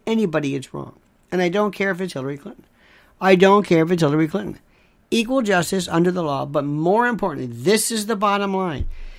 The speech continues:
And this is what nobody is talking about and nobody is addressing. There's something called discretion. The issue is not, did Donald Trump break a law? That's not the issue. The issue is not, did he break a law?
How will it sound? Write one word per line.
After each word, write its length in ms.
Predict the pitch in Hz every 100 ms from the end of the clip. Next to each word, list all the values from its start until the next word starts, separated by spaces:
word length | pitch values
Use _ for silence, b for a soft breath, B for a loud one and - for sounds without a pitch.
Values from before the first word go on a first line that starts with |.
| b
And 140 | - 165
this 140 | 175
is 120 | 165
what 180 | 143 135
nobody 680 | 139 143 151 202 226 233 240
is 100 | 233
talking 380 | 190 160 147 143
about 240 | 131 139 -
and 180 | 90 107
nobody 320 | 120 156 185
is 140 | 196
addressing. 500 | 190 165 135 - - _ _ B B _
There's 180 | 117 -
something 320 | 165 202 190
called 340 | - 165 165
discretion. 600 | 156 - - - - - - - - - _ _ _ _ b b b b b b b -
The 200 | 135 208
issue 240 | 190 247
is 120 | 233
not, 280 | 202 190 190
did 200 | 190 170
Donald 360 | 170 170 175 170
Trump 460 | - 151 156 - - _
break 300 | 143 143 139
a 60 | 139
law? 420 | 131 123 113 - _ _ _ _ _ _ _ _ _ _ _ _ _ _
That's 240 | - - 156
not 240 | 214 233
the 200 | 254 254
issue. 360 | 277 277 120 -
The 220 | 135 180
issue 220 | 247 233
is 120 | 196
not, 220 | 180 196 147
did 160 | 165
he 80 | 170
break 400 | 135 156 220 214
a 60 | 214
law? 420 | 208 208 156